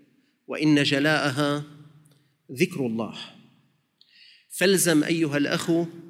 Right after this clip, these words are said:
ذكر الله تعالى ليحيا قلبك وتنبعث الروح فيك، إذ لا حياة للروح وللقلب إلا بذلك، وإلا فهما من جملة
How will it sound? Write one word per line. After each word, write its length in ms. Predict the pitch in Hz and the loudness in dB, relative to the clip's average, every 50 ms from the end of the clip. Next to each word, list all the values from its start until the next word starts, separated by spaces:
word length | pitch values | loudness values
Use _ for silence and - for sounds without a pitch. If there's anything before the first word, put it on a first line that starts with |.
| - - - _ _ _ - 143 | -20 -20 -20 _ _ _ -10 -4
ذكر 300 | 139 170 170 170 151 147 | -4 -2 -2 -2 -2 -2
الله 320 | 143 151 156 147 139 143 | 0 0 -2 -2 -2 -4
تعالى 460 | - 139 120 131 135 127 110 107 120 - - - - - - - - _ _ - - _ _ _ _ - | -4 -2 -2 0 0 -2 -2 -6 -10 -14 -20 -20 -20 -20 -20 -20 -20 _ _ -20 -20 _ _ _ _ -2
ليحيا 560 | 135 135 139 160 165 - - 165 160 151 147 | 0 2 2 2 2 2 2 2 0 0 0
قلبك 720 | 139 - 170 156 156 143 135 120 110 104 - - - - - - - - _ _ _ _ _ _ _ _ _ _ _ _ - | -2 -2 0 2 2 2 0 -2 -4 -6 -8 -16 -18 -20 -20 -20 -20 -20 _ _ _ _ _ _ _ _ _ _ _ _ -6
وتنبعث 840 | 175 143 - - 151 139 135 135 139 170 175 175 165 151 156 160 | -6 -4 -2 0 0 0 2 2 2 2 2 2 0 -2 -2 -2
الروح 460 | 143 127 - 135 156 170 156 160 - | -4 -4 -2 0 0 0 0 -2 -4
فيك، 640 | 151 - - 165 160 143 - - - - - - - - _ _ _ _ _ _ - - - - _ _ _ - 175 | -4 -2 0 0 0 -2 -2 -8 -14 -14 -14 -14 -16 -20 _ _ _ _ _ _ -20 -20 -20 -20 _ _ _ -4 -2
إذ 220 | 170 156 135 131 | -2 -2 0 -2
لا 200 | 139 151 170 180 | 0 2 2 2
حياة 460 | - - 170 165 165 165 160 156 - | 0 0 0 0 0 0 -2 -2 -2
للروح 540 | 147 143 143 139 139 143 156 160 147 - 156 | -2 -2 -2 -4 -4 -2 -2 -2 -2 -4 -4
وللقلب 640 | 139 127 131 131 135 131 127 127 - 175 170 165 160 175 170 175 175 170 170 170 | -4 -4 -4 -4 -4 -4 -4 -4 -2 -2 0 2 2 2 2 2 2 -2 -4 -4
إلا 200 | 165 160 151 147 | -2 0 0 0
بذلك، 760 | 131 131 131 127 135 127 123 101 95 - - - - - - - _ _ _ _ - _ _ _ _ _ _ - | 0 -2 -2 -2 -2 -2 -2 -4 -6 -10 -14 -16 -18 -18 -18 -20 _ _ _ _ -20 _ _ _ _ _ _ -6
وإلا 800 | 151 147 147 - 202 208 202 185 165 156 147 147 151 147 147 - - - - - | -4 -4 -2 0 -2 0 0 2 2 2 2 2 0 -2 -6 -10 -16 -20 -14 -10
فهما 600 | - - - 151 143 131 143 147 151 180 180 180 | -8 -6 -4 -4 -4 -2 0 0 2 2 2 2
من 140 | 175 160 139 | 2 2 2
جملة 360 | 131 135 156 156 156 151 143 | 2 2 2 2 2 2 0